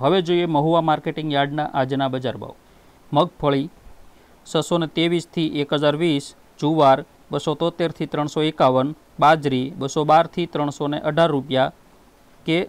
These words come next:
દરેક ભાવ વીસ કિલોગ્રામ દીઠ આપવામાં આવેલા છે. ઘઉં બસો એક્યાસીથી ચારસો ને સાત રૂપિયા, ચોખા બસો એક્યાસીથી બસો નેવું,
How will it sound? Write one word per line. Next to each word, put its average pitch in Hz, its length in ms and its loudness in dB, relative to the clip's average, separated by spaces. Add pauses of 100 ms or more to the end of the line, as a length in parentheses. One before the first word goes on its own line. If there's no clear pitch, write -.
દરેક 160 220 0
ભાવ 147 320 4
વીસ 160 200 -4
કિલોગ્રામ 143 480 0
દીઠ 156 200 -4
આપવામાં 135 380 0
આવેલા 127 240 -2 (100)
છે. 110 200 -10 (460)
ઘઉં 143 400 0 (360)
બસો 139 260 -4
એક્યાસીથી 147 720 -4
ચારસો 143 400 -2
ને 131 80 -4
સાત 165 280 2
રૂપિયા, 135 380 -2 (520)
ચોખા 151 480 2 (460)
બસો 139 260 -4
એક્યાસીથી 160 720 -4
બસો 143 280 -4
નેવું, 139 540 -2